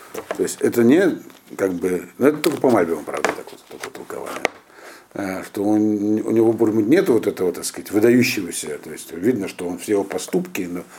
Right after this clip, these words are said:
указывают на то, что он хахам и богобоязненный. А тут поступки могут не указывать, но внутреннее состояние указывает.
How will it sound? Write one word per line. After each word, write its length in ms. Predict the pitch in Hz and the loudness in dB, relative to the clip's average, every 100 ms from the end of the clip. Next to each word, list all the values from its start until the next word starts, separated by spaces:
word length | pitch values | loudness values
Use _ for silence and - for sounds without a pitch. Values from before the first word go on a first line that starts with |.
| - | -8
указывают 520 | 92 123 104 110 95 | 0 2 6 4 4
на 100 | 101 | 2
то, 180 | - 101 | 2 0
что 240 | - 92 | 0 -4
он 400 | 87 85 80 80 - - | -2 -4 -6 -12 -14 -14
хахам 440 | 78 - 139 175 180 - - - - | -10 0 2 2 -2 -8 -14 -14 -4
и 60 | |
богобоязненный. 720 | 95 107 101 104 82 78 80 | 2 4 6 4 4 -2 -8
А 20 | - | -2
тут 180 | 160 | -2
поступки 380 | - - 160 - | -2 -2 -2 2
могут 240 | 139 131 139 | 2 2 4
не 80 | |
указывать, 680 | 143 143 233 214 107 82 - _ _ _ - | 4 6 4 4 -2 -4 -14 _ _ _ -6
но 80 | 107 | 2
внутреннее 340 | 139 160 143 | 4 6 4
состояние 540 | 131 127 135 156 185 107 | 4 2 4 4 6 2
указывает. 580 | 104 - - - - | 0 -6 -8 -10 -12